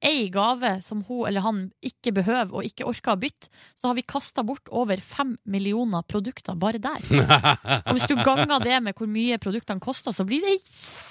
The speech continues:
Speaker 1: sinnssykt mye penger.
Speaker 2: Ja. Men, eh, du har jo nå til din forestående bursdag skrevet ønskeliste. Jeg tenker, kanskje, ha en liten, så kanskje vi og du der ute har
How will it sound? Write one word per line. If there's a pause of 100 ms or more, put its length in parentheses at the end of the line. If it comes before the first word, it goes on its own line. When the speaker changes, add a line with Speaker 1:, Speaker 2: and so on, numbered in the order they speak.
Speaker 1:
sinnssykt
mye
penger.
Speaker 2:
Ja. (420)
Men,
eh,
du
har
jo
nå (180)
til
din
forestående
bursdag
skrevet
ønskeliste.
Jeg
tenker,
kanskje,
ha
en
liten,
så
kanskje
vi
og
du
der
ute
har